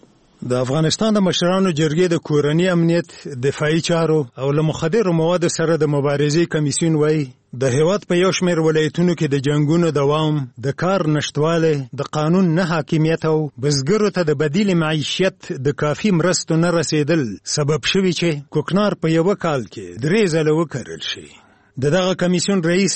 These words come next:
محمد هاشم الکوزي د چهارشنبې په ورځ ازادي راډیو ته وویل، په شپږ نویم لمریز کال کې د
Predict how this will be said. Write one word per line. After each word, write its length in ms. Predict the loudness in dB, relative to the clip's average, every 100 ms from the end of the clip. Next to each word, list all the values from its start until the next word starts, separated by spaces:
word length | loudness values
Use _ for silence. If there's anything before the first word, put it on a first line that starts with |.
| -2
محمد 360 | -2 -2 0 0
هاشم 320 | 0 -2 -2 0
الکوزي 580 | -2 0 0 0 0 -2 -2
د 140 | -2
چهارشنبې 520 | 0 -2 0 0 0 0
په 120 | 2
ورځ 180 | 0 0 -2
ازادي 420 | 0 0 2 0
راډیو 300 | 0 0 0 0
ته 100 | 2
وویل، 320 | 2 2 0 -4 _
په 120 | -4 -4
شپږ 280 | -2 0 0
نویم 260 | 2 2 2 2
لمریز 400 | 2 2 0 0 -2
کال 180 | -2 0
کې 100 | 0
د 80 | 0